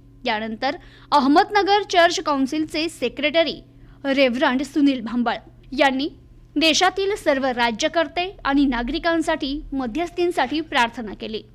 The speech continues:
ब्रदर स्टेफन गायकवाड यांनी उपकार स्तुतीचं विशेष गीत सादर केलं. या गीताचं प्रेक्षकांनी कौतुक केलं. ट्रू गॉस्पेल चर्च पुणे या क्वायर ग्रुपने विशेष भक्तिगीतं सादर केली.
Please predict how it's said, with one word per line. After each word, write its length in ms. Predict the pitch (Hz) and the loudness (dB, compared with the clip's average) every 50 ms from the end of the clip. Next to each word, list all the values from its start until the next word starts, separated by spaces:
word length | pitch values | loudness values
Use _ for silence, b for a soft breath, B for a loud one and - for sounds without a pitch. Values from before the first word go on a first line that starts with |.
| - - - b b b b - | -20 -20 -20 b b b b -2
ब्रदर 300 | 247 277 277 240 277 277 | 0 2 2 2 2 0
स्टेफन 460 | 302 - - 294 269 - 302 302 311 | -2 0 0 -2 0 0 2 4 4
गायकवाड 540 | 302 294 269 262 269 - 311 285 247 208 214 220 - - - | 4 4 4 2 0 0 0 0 0 0 -2 -4 -8 0 4
यांनी 220 | 330 330 330 381 | 6 6 6 6
उपकार 400 | 523 - 285 - - 339 339 370 | 4 2 -2 0 4 4 4 4
स्तुतीचं 460 | 370 - 349 302 370 339 - 392 381 | 4 0 -4 -2 -2 0 2 0 0
विशेष 440 | 302 302 - - 330 339 370 - - - 240 214 | 0 0 -2 -2 -2 -2 -2 -4 -6 -8 -8 -6
गीत 200 | 226 294 302 - | -4 -4 -4 -4
सादर 360 | 392 - 381 339 330 311 339 330 - | -4 0 2 2 4 2 2 0 -2
केलं. 180 | 320 240 - - - - - - - - - - - - - - | -6 -6 -6 -10 -16 -20 -20 -20 -20 -20 -20 -20 -20 -20 -6 -2
या 140 | 254 254 254 | 0 0 0
गीताचं 460 | 240 240 226 254 254 262 247 285 302 | 0 -2 -2 0 -2 0 0 -2 0
प्रेक्षकांनी 560 | 294 302 254 240 - 311 302 311 294 285 339 | 0 0 0 0 0 0 2 4 6 6 6
कौतुक 360 | 302 - 277 233 233 226 - - | 6 6 4 4 2 -4 -10 -8
केलं. 180 | 240 220 190 - - - - - - - - - - | -8 -8 -8 -10 -14 -18 -20 -20 -20 -20 -20 -10 -2
ट्रू 160 | - 381 415 | 2 4 4
गॉस्पेल 460 | 427 339 359 330 330 330 - 359 370 359 | 6 6 6 6 6 4 0 0 0 0
चर्च 360 | 359 - 339 330 330 330 - | 2 4 4 4 4 2 -2
पुणे 440 | - - 302 285 302 302 220 - - - - - - - | -4 0 2 2 2 2 0 -4 -8 -12 -18 -18 -14 -10
या 240 | 240 240 269 262 277 339 370 - - - - - - - - - - - - | -4 0 2 2 2 0 -2 -8 -18 -20 -20 -20 -20 -20 -18 -14 -12 -2 2
क्वायर 340 | 349 311 302 320 370 403 392 | 4 6 6 6 6 4 2
ग्रुपने 480 | 339 349 320 330 311 - 370 302 247 | 0 0 0 0 0 2 2 2 2
विशेष 340 | 240 240 247 - 311 302 - | 0 -2 -2 -2 -2 -2 -2
भक्तिगीतं 520 | 285 226 254 247 - - 349 311 339 - 359 | -2 -4 -6 -6 -4 -2 -2 0 0 -2 0
सादर 320 | 359 370 339 285 349 320 - | 0 2 2 4 2 2 0
केली. 220 | 359 254 202 180 | -2 -4 -4 -6